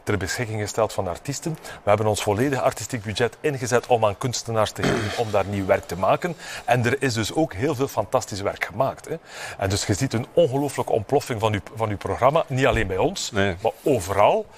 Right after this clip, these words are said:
Speaker 1: En een publiek dat kleiner is, hè. En ik ben daar niet pessimistisch over.
Speaker 2: Nee.
Speaker 1: Ik zeg alleen maar,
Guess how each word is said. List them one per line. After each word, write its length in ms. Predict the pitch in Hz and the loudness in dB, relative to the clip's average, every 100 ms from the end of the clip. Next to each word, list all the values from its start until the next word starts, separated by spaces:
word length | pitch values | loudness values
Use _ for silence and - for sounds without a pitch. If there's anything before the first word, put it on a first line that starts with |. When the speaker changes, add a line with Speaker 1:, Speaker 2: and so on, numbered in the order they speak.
| - - | -20 -4
Speaker 1:
En 140 | 127 123 | -2 0
een 80 | |
publiek 340 | 113 101 147 135 | 0 0 2 2
dat 120 | 101 | 2
kleiner 440 | - 131 151 117 101 | 2 -2 -2 -4 -6
is, 200 | 98 - | -4 -4
hè. 60 | 175 - | -6 -4
En 100 | 117 | 2
ik 80 | 120 | 4
ben 140 | 127 123 | 4 4
daar 100 | 113 | 0
niet 140 | 117 | 0
pessimistisch 580 | 110 - 95 151 208 165 | -2 -4 -4 -4 -2 0
over. 120 | 202 | 2
Speaker 2:
Nee. 80 | 117 | 0
Speaker 1:
Ik 100 | 110 | -2
zeg 220 | - 98 95 | -2 0 2
alleen 320 | 92 135 175 | 2 2 2
maar, 200 | 175 | 0